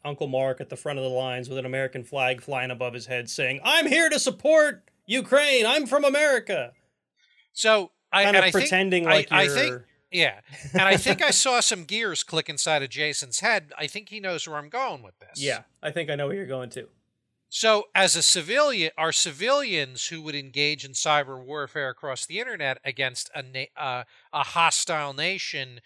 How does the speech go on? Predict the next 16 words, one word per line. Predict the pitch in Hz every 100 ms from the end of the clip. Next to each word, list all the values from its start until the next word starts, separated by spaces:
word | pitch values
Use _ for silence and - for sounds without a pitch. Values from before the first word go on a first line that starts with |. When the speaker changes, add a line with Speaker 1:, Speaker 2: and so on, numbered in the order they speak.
| - _ _
Speaker 2:
what | 139 196
are | 233
some | 208 - 196
of | 180
the | 151
legal | 139 165 190 165 165
ramifications | 147 160 156 131 135 - 170 175 - 170 151 147 135
and | 127 117
do's | 135 165 139
and | 143 120
don'ts | 139 147 151 -
and | 143
Speaker 1:
Yep. | 202
Speaker 2:
things | 247 139
like | 127 131
that? | 165 180 147 107